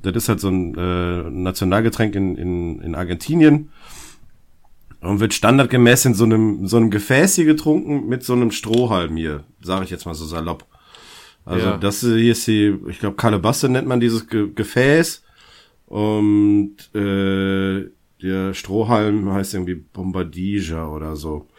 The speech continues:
Speaker 2: Der Bombadilla, das klingt eher nach einem alkoholischen Getränk.
Speaker 1: Nee, das ist schon, ist schon Tee. Also du tust das Teepulver rein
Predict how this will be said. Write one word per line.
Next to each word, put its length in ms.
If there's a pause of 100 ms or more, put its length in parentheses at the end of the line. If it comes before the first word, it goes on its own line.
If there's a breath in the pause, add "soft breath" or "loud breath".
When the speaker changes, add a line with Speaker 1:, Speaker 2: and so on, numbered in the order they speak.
(600 loud breath)
Speaker 2:
Der 80
Bombadilla, 920
das 160
klingt 220
eher 180
nach 80
einem 180
alkoholischen 640
Getränk. 260
Speaker 1:
Nee, 380
das 220
ist 140
schon, 340
ist 180
schon 220
Tee. 260
Also 220
du 80
tust 260
das 160
Teepulver 580
rein 460